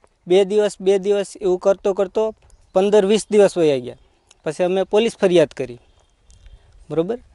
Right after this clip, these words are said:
પોલીસ ફરિયાદ કરી, અત્યારે પોલીસ એને તો કસ્ટડીમાં જ છે. બરોબર, એવું કહે અમને, અમને ખબર નથી કે એ છે કે નથી,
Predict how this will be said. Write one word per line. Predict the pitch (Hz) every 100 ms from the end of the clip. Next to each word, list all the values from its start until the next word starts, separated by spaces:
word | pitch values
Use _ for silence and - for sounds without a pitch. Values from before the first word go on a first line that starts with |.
| _ _ -
પોલીસ | 170 185
ફરિયાદ | 190 185 190
કરી, | - 202
અત્યારે | 165 139 175
પોલીસ | 170 180 190 - - - _ -
એને | 170
તો | 143 151 - - - - -
કસ્ટડીમાં | 185 - 202 190 170
જ |
છે. | 143 - 180 240 _ _ _ _
બરોબર, | 147 151 185 185
એવું | 180 190
કહે | 202 214
અમને, | 180 160 180
અમને | 254 165 165 160
ખબર | 185 196
નથી | 220 226 226 214
કે | 196 185
એ |
છે | - 190 190
કે | 185
નથી, | 170 156 139